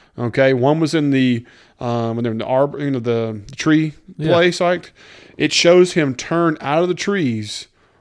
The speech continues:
Speaker 1: and this is dirt now, and you hear tires squeal on pavement. And I mean, like, loud, hear it squeal
Speaker 2: I
Speaker 1: on
Speaker 2: didn't
Speaker 1: pavement.
Speaker 2: even pick it up.
Speaker 1: I mean, like, Alicia was, I were like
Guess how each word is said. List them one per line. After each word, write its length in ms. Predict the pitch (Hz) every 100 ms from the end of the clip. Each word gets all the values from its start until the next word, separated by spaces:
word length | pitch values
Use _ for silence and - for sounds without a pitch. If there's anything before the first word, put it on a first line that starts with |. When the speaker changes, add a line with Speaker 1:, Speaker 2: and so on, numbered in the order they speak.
| _
Speaker 1:
and 100 | -
this 140 | 175 -
is 120 | 160
dirt 340 | 139 180 -
now, 320 | 104 113 110 - _ _ _ _ _
and 160 | - 131
you 100 | 165
hear 200 | 143 131
tires 460 | - 151 147 143 -
squeal 300 | - 139 127
on 100 | 107
pavement. 380 | 120 110 98 - _ _ _ _ _ _ _ _ _ _ _ -
And 100 | 131
I 60 | 139
mean, 240 | 131 127
like, 320 | 117 110 - -
loud, 680 | 120 127 131 131 123 113 95
hear 280 | 117 110
it 100 | 107 -
squeal 300 | 131 117 110
Speaker 2:
I 40 |
Speaker 1:
on 60 | 127
Speaker 2:
didn't 120 | 113
Speaker 1:
pavement. 200 | 120 127
Speaker 2:
even 100 | 123
pick 160 | 120 113
it 100 | 107
up. 180 | 107 107
Speaker 1:
I 240 | 175 170 170
mean, 260 | 160 147
like, 240 | 143 143 139
Alicia 340 | 156 214 240
was, 220 | 185 147 147
I 200 | 147 147
were 100 | 143
like 300 | 135 123